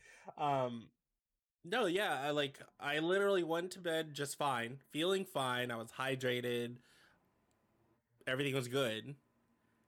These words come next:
And I wake up, like, shivering, but, like,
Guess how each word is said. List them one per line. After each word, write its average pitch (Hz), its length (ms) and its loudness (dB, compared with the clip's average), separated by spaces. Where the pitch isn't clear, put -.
And 135 140 0
I 123 140 2
wake 127 480 -2
up, 113 400 0
like, 120 360 -2
shivering, 120 1000 -2
but, 127 220 0
like, 113 360 -2